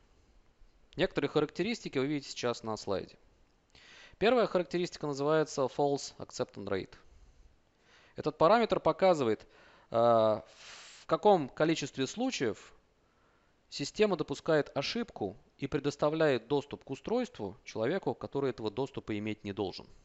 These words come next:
То есть она ошибается и принимает, э, кого-то чужого за владельца этого устройства.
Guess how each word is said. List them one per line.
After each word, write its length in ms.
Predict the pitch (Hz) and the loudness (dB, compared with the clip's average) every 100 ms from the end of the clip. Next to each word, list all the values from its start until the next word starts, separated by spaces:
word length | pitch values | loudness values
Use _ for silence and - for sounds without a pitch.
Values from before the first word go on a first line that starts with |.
| _ _ _ _ | _ _ _ _
То 80 | - | -14
есть 120 | 127 | -8
она 180 | 127 131 - | -4 -4 -6
ошибается 680 | 110 123 113 113 90 - - | -6 -4 2 2 2 -6 -14
и 40 | |
принимает, 680 | - 98 104 117 123 113 - _ _ _ _ _ _ _ | -12 -10 -6 -2 -2 -4 -10 _ _ _ _ _ _ _
э, 500 | 101 95 95 92 92 90 | -8 -4 -4 -4 -6 -8
кого-то 320 | - 113 117 98 | -6 -4 -4 -8
чужого 600 | 107 104 131 123 95 - _ _ _ _ _ | -10 -4 -2 -2 -4 -8 _ _ _ _ _
за 220 | - 113 | -4 -2
владельца 500 | 104 98 104 101 - | -2 -2 -2 -4 -6
этого 220 | 90 90 | -10 -12
устройства. 500 | 90 - - - - | -14 -14 -16 -16 -20